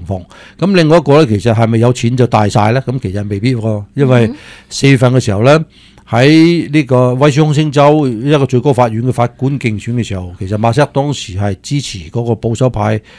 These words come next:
Speaker 1: 候選人咧，呃，用，用咗成二千萬嘅吓，但係咧都冇贏到。噉啊，所以咧，呢一個亦都係，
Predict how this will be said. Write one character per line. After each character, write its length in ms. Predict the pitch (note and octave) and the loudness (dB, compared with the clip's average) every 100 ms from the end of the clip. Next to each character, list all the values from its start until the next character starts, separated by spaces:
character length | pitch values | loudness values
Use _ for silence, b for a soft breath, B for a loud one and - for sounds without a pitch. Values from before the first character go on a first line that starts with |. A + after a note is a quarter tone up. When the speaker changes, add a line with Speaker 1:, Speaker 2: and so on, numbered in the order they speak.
| B B | B B
Speaker 1:
候 140 | - G#2+ | -2 -2
選 160 | B2 | -2
人 140 | G2 F#2+ | -4 0
咧， 180 | B2+ C3 b b b b b | 0 0 b b b b b
呃， 180 | A2+ A2+ | -4 -2
用， 580 | A#2+ D3 C3+ B2 A#2+ A#2 | -4 -6 -6 -4 -4 -4
用 220 | C3+ C3 A#2 | 0 2 2
咗 80 | D#3+ | 0
成 120 | G#2 | 0
二 140 | A#2 | -2
千 200 | A2 C#3+ | 0 2
萬 200 | C3 A2 | 2 2
嘅 80 | G#2+ | 0
吓， 160 | G2+ A#2+ | -2 0
但 180 | A#2 G#2+ | 0 0
係 140 | G#2+ | 0
咧 140 | C#3 C3+ - | 0 -2 0
都 120 | C3+ | 0
冇 160 | A#2 G#2+ | 2 0
贏 120 | F2 | -2
到。 100 | F2+ G#2+ - _ _ | -6 -6 -6 _ _
噉 140 | A#2 A2+ | -4 -2
啊， 40 | |
所 160 | B2 B2 | 0 2
以 40 | |
咧， 200 | B2+ C#3 - B B | 2 0 -2 B B
呢 140 | A#2+ | 0
一 40 | C#3+ | 2
個 140 | A#2 | 2
亦 100 | G#2+ | -4
都 160 | - B2+ | -2 0
係， 300 | A2+ G#2 G2 | 2 0 -4